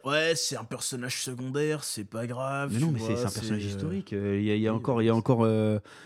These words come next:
Speaker 2: il y en a eu la polémique, hein, quand ils ont fait Cléopâtre, euh, Renaud alors qu'elle était pas noire du tout.
Speaker 1: Et qu'ils étaient là. Bah, c'était Jad-, euh, Jada Pinkett Smith qui
Speaker 2: Ouais,
Speaker 1: avait
Speaker 2: euh,
Speaker 1: fait
Speaker 2: c'est
Speaker 1: ça.
Speaker 2: pareil, euh, pourquoi vous faites ça, en fait ?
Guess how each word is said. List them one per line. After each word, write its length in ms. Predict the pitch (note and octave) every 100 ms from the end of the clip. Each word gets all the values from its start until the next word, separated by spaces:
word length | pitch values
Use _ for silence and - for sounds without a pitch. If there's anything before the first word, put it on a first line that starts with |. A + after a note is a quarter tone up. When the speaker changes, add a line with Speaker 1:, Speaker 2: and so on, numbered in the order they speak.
| - -
Speaker 2:
il 60 |
y 40 | A#2+
en 20 |
a 60 | B2+
eu 60 |
la 80 | C3
polémique, 360 | C3+ D#3+ A3 D#3+
hein, 160 | D#3+
quand 80 | C3+
ils 80 | C3+
ont 40 | C#3+
fait 160 | D3+
Cléopâtre, 440 | B2+ C#3+ D3+ - C#3
euh, 120 | C3
Renaud 240 | C3+ D#3
alors 160 | D3+ B2
qu'elle 120 | B2+
était 120 | A#2+
pas 100 | B2+
noire 140 | B2+ B2
du 100 | C3
tout. 160 | D#3 A#2+ _ _ _ _ _ _
Speaker 1:
Et 80 | C3
qu'ils 200 | B2+ A#2+
étaient 200 | C3 -
là. 100 | C#3
Bah, 100 | C3
c'était 340 | - D#3 D#3 C#3+
Jad-, 300 | C#3 D3 C#3+
euh, 180 | C3 C3
Jada 300 | C3+ C#3 C#3
Pinkett 420 | C3+ C3+ C3 C3+
Smith 160 | - C3+
qui 60 | F3
Speaker 2:
Ouais, 80 |
Speaker 1:
avait 240 | G3+ E3 A2
Speaker 2:
euh, 80 | A#2
Speaker 1:
fait 60 | B2+
Speaker 2:
c'est 60 |
Speaker 1:
ça. 40 | C3+
Speaker 2:
pareil, 380 | D#3+ A3+ G#3 C#3
euh, 380 | B2+ B2 A#2+
pourquoi 260 | A2+ C#3 G#3
vous 40 | F#3+
faites 160 | F3
ça, 100 | -
en 60 | F#3+
fait ? 160 | E3+